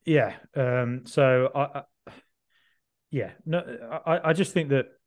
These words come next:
hmm, I, I, I don't, I don't,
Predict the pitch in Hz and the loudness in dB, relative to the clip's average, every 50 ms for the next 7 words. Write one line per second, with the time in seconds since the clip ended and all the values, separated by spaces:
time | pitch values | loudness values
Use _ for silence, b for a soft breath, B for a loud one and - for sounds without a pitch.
0 | _ _ _ _ _ _ _ _ _ _ _ _ _ _ _ _ _ _ _ _ | _ _ _ _ _ _ _ _ _ _ _ _ _ _ _ _ _ _ _ _
1 | - 127 110 104 98 95 85 _ _ _ _ - 139 139 135 139 151 160 - 139 | -12 -10 -10 -10 -10 -14 -16 _ _ _ _ -2 -2 0 2 2 2 2 4 2
2 | 143 139 175 165 160 - 135 131 - 170 165 160 160 156 | 4 6 6 4 4 2 0 0 2 2 2 2 0 -4